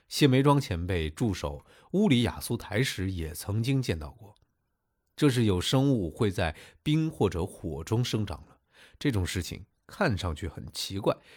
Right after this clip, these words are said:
实际上是平常的道理。哎，我感-，我感觉他说的这个冰鼠不是企鹅，就应该是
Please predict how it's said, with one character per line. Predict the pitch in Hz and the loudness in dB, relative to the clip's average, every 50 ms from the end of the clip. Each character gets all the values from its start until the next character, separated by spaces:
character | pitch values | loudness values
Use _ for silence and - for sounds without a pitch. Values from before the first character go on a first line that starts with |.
| - _ | -20 _
实 | - - - 143 | -10 -2 0 0
际 | 156 160 135 | 2 2 2
上 | 107 - 85 73 - _ _ | 0 0 -4 -6 -10 _ _
是 | - - - 85 | -10 -8 -8 -10
平 | _ _ - 104 107 139 143 | _ _ -4 -2 0 0 0
常 | - 104 87 | -2 -2 -4
的 | 87 90 | -4 -4
道 | - 82 71 - | -4 -4 -8 -10
理。 | - _ _ _ _ _ _ _ _ _ _ _ _ _ _ _ _ _ _ _ _ _ _ _ _ _ _ _ _ _ _ _ _ _ _ _ _ _ _ _ _ _ _ _ _ | -14 _ _ _ _ _ _ _ _ _ _ _ _ _ _ _ _ _ _ _ _ _ _ _ _ _ _ _ _ _ _ _ _ _ _ _ _ _ _ _ _ _ _ _ _
哎， | - 117 | 0 2
我 | 139 175 | 2 6
感-， | - 139 95 82 80 82 78 - _ _ _ - _ | 6 4 4 4 0 -4 -4 -6 _ _ _ -12 _
我 | 175 151 | -8 0
感 | - 104 92 85 | 2 2 2 4
觉 | 90 117 | 2 2
他 | - 147 156 | 2 2 0
说 | 151 - 170 175 | 2 4 4 4
的 | 170 | 6
这 | 147 147 | 4 4
个 | 135 117 101 92 87 85 82 78 78 78 80 _ _ _ _ _ _ _ _ _ _ _ _ _ _ _ | 4 4 4 4 4 2 2 0 -2 -4 -8 _ _ _ _ _ _ _ _ _ _ _ _ _ _ _
冰 | - 202 202 214 202 208 | 0 2 4 6 4 4
鼠 | 196 - - 80 78 76 - _ _ _ _ - _ _ | 2 0 -4 -4 -6 -6 -10 _ _ _ _ -20 _ _
不 | - 131 180 | 0 2 2
是 | 175 - 165 117 | 4 4 2 2
企 | - - - - - 90 82 80 | 2 0 -2 0 0 0 0 0
鹅， | 76 76 78 80 95 127 147 | 0 -2 -2 0 0 -2 0
就 | 143 143 117 | 0 0 0
应 | 113 127 135 | 0 0 2
该 | 135 135 139 | 2 2 2
是 | 139 - 110 98 87 80 73 80 90 | 2 0 -2 0 0 -2 -4 -6 -10